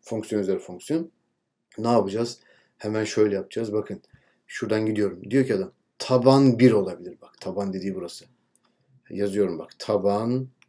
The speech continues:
bir olabilir. Dursun. Diğerini de yazayım bak. Üst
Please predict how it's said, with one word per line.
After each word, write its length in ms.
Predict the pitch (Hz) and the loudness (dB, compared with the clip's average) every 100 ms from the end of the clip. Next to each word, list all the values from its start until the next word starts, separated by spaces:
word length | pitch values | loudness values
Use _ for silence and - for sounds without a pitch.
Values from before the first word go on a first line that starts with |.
| _ _ _ _ _ _ _ | _ _ _ _ _ _ _
bir 240 | 101 104 117 | -4 2 4
olabilir. 500 | 113 113 104 98 98 | 6 4 2 0 2
Dursun. 380 | 117 - 110 110 | 2 0 4 12
Diğerini 280 | 143 139 | 12 12
de 60 | 120 | 12
yazayım 260 | 104 98 90 | 6 2 -6
bak. 220 | - _ | -12 _
Üst 320 | 165 180 - | 4 6 4